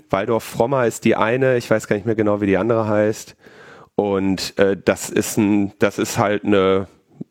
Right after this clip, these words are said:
das ist eine eigene Business Unit, die halt diesen Prozess industrialisiert hat und halt natürlich von jedem Menschen, der da irgendwie mal an, in so einem File-Sharing, äh, erwischt wurde,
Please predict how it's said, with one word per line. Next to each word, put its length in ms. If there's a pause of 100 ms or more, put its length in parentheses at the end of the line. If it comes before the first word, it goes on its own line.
(160)
das 160
ist 80
eine 100
eigene 280
Business 420
Unit, 380
die 140
halt 200
diesen 200
Prozess 420
industrialisiert 880
hat 160
und 340 (720)
halt 400
natürlich 600
von 160
jedem 320
Menschen, 460
der 120
da 280 (480)
irgendwie 300
mal 240
an, 200
in 180
so 100
einem 100
File-Sharing, 840
äh, 340
erwischt 480
wurde, 300